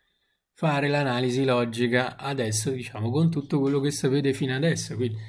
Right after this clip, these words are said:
i soggetti, i predicati, l'attributo e la posizione. Poi se trovate dei complementi indicateli come tali complemento, va bene? E ovviamente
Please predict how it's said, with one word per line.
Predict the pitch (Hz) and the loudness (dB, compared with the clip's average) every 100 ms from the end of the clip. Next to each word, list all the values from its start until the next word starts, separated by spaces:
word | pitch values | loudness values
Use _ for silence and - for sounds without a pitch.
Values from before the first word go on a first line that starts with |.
| - - | -16 -8
i | 107 | -4
soggetti, | 113 110 185 170 - - - - | -2 4 4 4 -2 -14 -10 -4
i | 110 | 0
predicati, | 120 143 165 220 170 107 - - | 2 2 4 4 2 -2 -10 -10
l'attributo | 135 147 - 170 165 180 - - | -6 -6 0 2 4 4 0 -8
e | 139 | -6
la | 135 | -6
posizione. | - 135 110 110 110 - - - - | -4 -4 -2 -4 -4 -4 -8 -16 -12
Poi | 131 | -8
se | 110 110 | -8 -6
trovate | 147 110 107 | -4 -4 -4
dei | 120 | -4
complementi | 139 160 196 120 101 95 120 | -2 -4 -4 -4 -6 -6 -4
indicateli | 113 107 107 104 107 98 101 - | -2 0 -2 -4 -6 -6 -8 -14
come | - 123 110 107 | -8 -4 -4 -6
tali | 113 110 107 | -8 -8 -8
complemento, | 113 120 107 107 101 101 101 - - - | -6 -8 -6 -6 -6 -8 -10 -14 -20 -18
va | 123 | -14
bene? | 113 143 135 135 - _ _ _ _ - - - - - - - - _ _ _ _ _ - | -8 -6 -6 -10 -16 _ _ _ _ -20 -20 -20 -18 -18 -20 -20 -20 _ _ _ _ _ -6
E | 147 110 107 | -4 -4 -6
ovviamente | 113 117 143 110 95 95 107 | -6 -4 -2 -2 -4 -6 -10